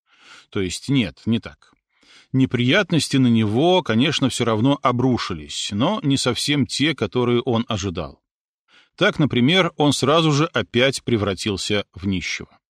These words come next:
Потому что единственным доступным ему способом поднять класс гражданства на одну ступень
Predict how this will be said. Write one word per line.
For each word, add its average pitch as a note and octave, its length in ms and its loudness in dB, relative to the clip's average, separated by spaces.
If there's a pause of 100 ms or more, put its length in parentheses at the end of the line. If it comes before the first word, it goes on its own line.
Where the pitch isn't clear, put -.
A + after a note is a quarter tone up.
(400)
Потому B2 300 2
что C#3 440 0
единственным C3 760 0
доступным C3 540 0
ему B2 320 2
способом G#2 680 -2 (380)
поднять A#2 540 0
класс A2 400 0
гражданства G#2 720 0
на G#2+ 100 2
одну G#2+ 180 -2
ступень D#3 540 -2